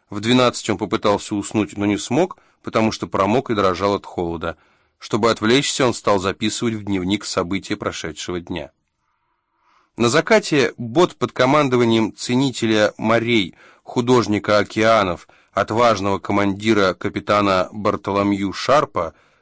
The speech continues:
так называет себя сам Шарп, занял островок в Панамской бухте, а вскоре ему удалось захватить барк, на который перешли пираты с нескольких каноэ. На следующий день заметили ещё один барк и погнались за ним,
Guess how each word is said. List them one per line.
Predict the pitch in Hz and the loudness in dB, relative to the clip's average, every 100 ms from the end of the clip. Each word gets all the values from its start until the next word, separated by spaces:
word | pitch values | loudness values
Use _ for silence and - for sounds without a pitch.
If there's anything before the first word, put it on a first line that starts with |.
| _ | _
так | 110 104 - 110 | -2 -2 -4 -6
называет | 101 98 101 95 87 | -4 -2 2 2 0
себя | - 90 | -6 -6
сам | - 95 87 | -4 -2 -2
Шарп, | - 95 85 _ _ _ _ _ - | 0 0 -2 _ _ _ _ _ -12
занял | 101 120 165 165 - | -2 2 4 2 2
островок | 123 - 107 117 151 - | -2 0 0 2 2 0
в | |
Панамской | - 107 117 113 - 123 | 0 2 2 0 -2 -4
бухте, | 113 110 95 - - 73 _ _ _ _ - | -2 -2 -4 -6 -16 -18 _ _ _ _ -4
а | 95 | -4
вскоре | - - 175 190 | -4 0 4 6
ему | 190 185 | 4 4
удалось | 165 120 135 120 | 4 4 2 2
захватить | 117 120 110 147 - | -2 0 0 -2 -6
барк, | 113 107 101 87 - _ _ - | -4 2 2 2 -8 _ _ -8
на | 98 | -2
который | 107 117 123 107 | -2 0 2 2
перешли | 110 104 - 107 | 0 -2 -2 -4
пираты | 98 98 120 127 | -2 0 0 0
с | - | -4
нескольких | 107 95 110 95 104 - | -2 -2 -6 -6 -10 -4
каноэ. | 113 107 87 73 - _ _ _ _ _ - | -2 0 -2 -6 -14 _ _ _ _ _ -4
На | 120 | -4
следующий | - 202 185 - 151 | -2 -2 0 -2 -4
день | 113 120 143 | 0 2 2
заметили | 156 127 139 143 175 | 0 2 2 2 0
ещё | 180 - 123 | 0 0 2
один | 110 104 98 | 2 0 0
барк | 123 175 175 | 2 0 0
и | - | -8
погнались | 139 135 165 151 107 | -6 0 2 2 0
за | 90 95 | -2 -2
ним, | 92 87 | -2 -4